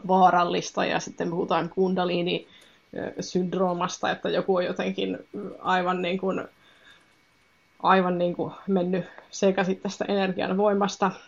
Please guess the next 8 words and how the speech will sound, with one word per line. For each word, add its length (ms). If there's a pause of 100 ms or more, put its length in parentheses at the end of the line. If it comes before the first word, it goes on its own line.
(360)
Semmosia 480
paljon, 560 (840)
paljon 360
tämmösiäkin 560
juttuja 500
olen 380 (120)
nähnyt, 640
tota, 300